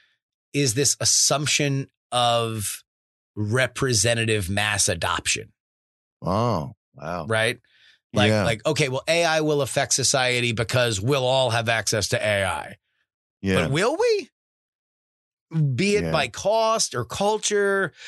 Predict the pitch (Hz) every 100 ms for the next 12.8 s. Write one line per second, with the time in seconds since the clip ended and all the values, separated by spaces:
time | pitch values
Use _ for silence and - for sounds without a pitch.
0 | - _ 135 120 110 107 202 262 240 190
1 | 214 214 208 196 196 196 - 151 160 151
2 | 135 139 156 185 214 247 127 101 110 117
3 | 233 294 - 285 175 127 120 151 220 202
4 | 135 107 131 120 123 113 107 - _ _
5 | _ - 135 156 107 131 208 - 156 165
6 | 196 226 254 180 175 262 117 98 113 139
7 | 135 127 131 139 123 - - 165 165 139
8 | 135 110 139 135 120 139 135 127 123 -
9 | - - - _ - - - - 131 170
10 | 180 - - - _ _ _ _ 131 127
11 | 131 127 123 120 - 135 127 117 127 151
12 | 151 135 131 135 131 127 123 120